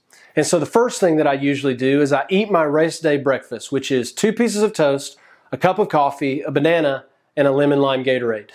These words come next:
<laughs> Then I show up early <clears throat> and run my warm-up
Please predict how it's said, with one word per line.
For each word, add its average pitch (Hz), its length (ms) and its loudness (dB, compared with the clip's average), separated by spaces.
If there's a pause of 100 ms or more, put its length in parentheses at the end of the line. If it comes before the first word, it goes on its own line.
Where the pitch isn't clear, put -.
<laughs> - 160 0 (580)
Then 214 380 4
I 160 140 0
show 208 260 2
up 214 160 -2
early 156 480 0
<clears throat> - 60 -10
and 139 680 -2
run 185 260 2
my 170 140 2
warm-up 151 500 0